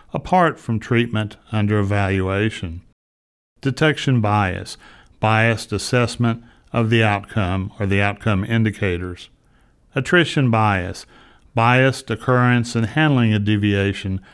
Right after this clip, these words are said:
from protocols and loss to follow-up.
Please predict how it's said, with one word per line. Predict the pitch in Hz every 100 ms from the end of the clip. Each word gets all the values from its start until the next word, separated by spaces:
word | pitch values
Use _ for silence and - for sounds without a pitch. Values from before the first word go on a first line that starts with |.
| - -
from | - 104
protocols | 101 147 139 - 110 104 101 98 - - - -
and | 101 104
loss | 113 113 110 -
to | 104
follow-up. | - 113 117 113 92 82